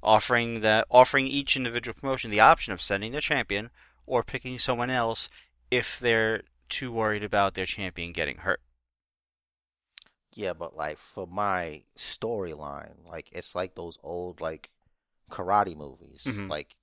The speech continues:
Speaker 2: they get, like, a mysterious invitation
Speaker 1: Mm-hmm.
Speaker 2: to, like, come to this island, you know, for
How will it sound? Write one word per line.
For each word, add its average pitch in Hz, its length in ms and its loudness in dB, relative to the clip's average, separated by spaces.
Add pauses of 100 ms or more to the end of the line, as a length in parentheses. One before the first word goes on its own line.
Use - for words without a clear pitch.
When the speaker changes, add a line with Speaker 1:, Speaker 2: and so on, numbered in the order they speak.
(180)
Speaker 2:
they 90 140 -12
get, 92 220 -8
like, 90 160 -6
a 95 40 -4
mysterious 87 840 -8
invitation 90 840 -12 (160)
Speaker 1:
Mm-hmm. 92 220 -12 (320)
Speaker 2:
to, - 120 -12
like, 82 280 -8
come 95 300 -10
to 90 100 -14
this 85 180 -12
island, 67 640 -8 (340)
you 78 120 -18
know, 73 300 -16
for 80 460 -12